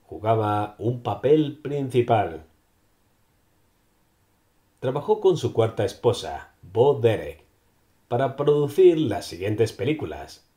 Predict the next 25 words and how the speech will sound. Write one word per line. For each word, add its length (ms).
Love 300
You, 380
Ten, 560
de 120
mil 180
novecientos 580
setenta 400
y 60
nueve, 440
Tarzán, 640
de 120
Ape 340
Man, 500
Fantasies, 920
Eve 460
and 260
That 340
Damn 360
Apple, 560
de 160
mil 200
novecientos 600
ochenta 400
y 80
uno, 320